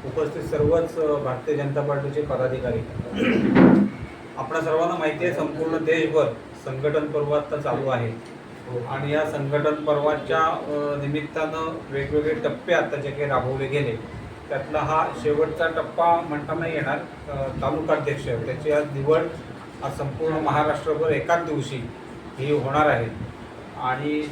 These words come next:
त्याच्यासाठीच आज खेड येथे आपण, अ, ही आजची मीटिंग बोलावलेली होती आणि तालुका अध्यक्षांच्या निवडीनंतरची जी प्रक्रिया आहे ती जिल्हाध्यक्ष, मग प्रदेशाध्यक्ष आणि मग राष्ट्रीय अध्यक्ष अशा पद्धतीचे एक रचना भारतीय जनता पार्टीची आहे.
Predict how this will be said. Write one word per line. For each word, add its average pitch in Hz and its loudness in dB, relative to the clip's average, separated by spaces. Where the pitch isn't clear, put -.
त्याच्यासाठीच 156 -2
आज 156 0
खेड 156 2
येथे 151 2
आपण, 151 2
अ, 151 -2
ही 143 -2
आजची 143 -2
मीटिंग 143 -6
बोलावलेली 135 -2
होती 147 -6
आणि 135 -6
तालुका 143 -2
अध्यक्षांच्या 147 0
निवडीनंतरची 147 0
जी 151 -4
प्रक्रिया 147 0
आहे 147 4
ती 147 -4
जिल्हाध्यक्ष, 143 -2
मग 147 2
प्रदेशाध्यक्ष 139 -4
आणि 151 -2
मग - -4
राष्ट्रीय 147 0
अध्यक्ष 120 -2
अशा 139 -4
पद्धतीचे 147 0
एक 156 -2
रचना 143 0
भारतीय 135 0
जनता 135 -2
पार्टीची 131 -2
आहे. 120 2